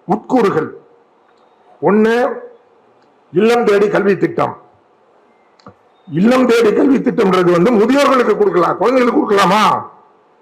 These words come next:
அவங்க பள்ளிக்கூடத்துக்கு வந்து படிக்கணும் இல்லையா? கொரோனா காலகட்டத்துல ஒரு அவசர தேவைக்காக நான் இம்ப்ளிமெண்ட் பண்ணணும்னு சொல்லிட்டு, இன்னைக்கு தொடர்ச்சியாக வெறுமனே ஒரு எஸ் எஸ் எல் சி படிச்சிருந்த ஒரு பத்தாம் கிளாஸ் அல்லது பிளஸ் டூ படித்த ஒரு,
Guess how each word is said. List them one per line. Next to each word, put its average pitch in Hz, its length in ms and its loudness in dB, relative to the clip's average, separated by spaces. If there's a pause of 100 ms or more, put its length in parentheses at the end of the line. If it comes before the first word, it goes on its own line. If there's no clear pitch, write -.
(1120)
அவங்க 208 220 -2
பள்ளிக்கூடத்துக்கு 220 540 -2
வந்து 220 100 -2
படிக்கணும் 214 320 0
இல்லையா? 185 540 -2 (800)
கொரோனா 247 520 0
காலகட்டத்துல 226 760 0
ஒரு 220 100 2
அவசர 202 360 0
தேவைக்காக 208 540 0
நான் 220 160 0
இம்ப்ளிமெண்ட் 190 440 0
பண்ணணும்னு 196 180 0
சொல்லிட்டு, 165 460 -2 (1200)
இன்னைக்கு 175 380 -2
தொடர்ச்சியாக 214 720 0 (1600)
வெறுமனே 185 420 0
ஒரு 180 300 2
எஸ் 165 140 0
எஸ் 220 160 -4
எல் 240 60 -2
சி 175 120 -2
படிச்சிருந்த 185 520 -2
ஒரு 156 100 0
பத்தாம் 220 340 -2
கிளாஸ் 185 260 0
அல்லது 190 260 0
பிளஸ் 180 260 -4
டூ 240 120 -4
படித்த 180 280 -4
ஒரு, 165 500 -2